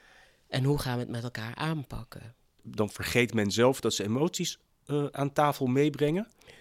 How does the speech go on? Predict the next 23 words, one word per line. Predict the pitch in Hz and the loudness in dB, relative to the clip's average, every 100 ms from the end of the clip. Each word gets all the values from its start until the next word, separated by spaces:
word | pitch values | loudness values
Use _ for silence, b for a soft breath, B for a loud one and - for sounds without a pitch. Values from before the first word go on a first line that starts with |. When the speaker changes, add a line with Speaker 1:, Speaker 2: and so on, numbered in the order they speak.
| B B | B B
Speaker 1:
Ja, | - 160 | -4 0
eigenlijk | 202 254 262 277 | 2 4 2 0
zijn | - 196 190 190 | 2 4 4 4
veel | 196 190 | 4 6
mensen | 180 175 170 - 196 247 - b b b | 6 4 2 0 0 0 -4 b b b
zich | - 156 151 | -2 0 2
niet | 170 214 262 117 | 4 4 4 0
bewust | 127 120 147 226 - - 139 | -2 0 0 0 -2 -6 -2
dat | 139 131 | -2 -2
er | - | -2
toch | - 277 - | 0 0 -2
meer | 175 208 226 220 | 2 6 6 4
emoties | 156 151 156 180 - 135 - | 0 2 4 2 -2 -6 -4
spelen | - 135 175 214 220 | 0 0 2 -2 -2
dan | 135 131 131 | -2 -4 -4
ze | - | -8
aanvankelijk | - - 127 127 151 170 156 147 | -10 -10 -6 -4 -4 -6 -8 -8
denken | 123 123 120 113 - 98 - _ - | -6 -6 -6 -10 -14 -18 -20 _ -10
Speaker 2:
Ja, | 90 | -2
maar, | 90 | 0
Speaker 1:
of | 185 | 0
Speaker 2:
eh, | |
Speaker 1:
voelen. | - 175 107 - | 0 -2 -2 -4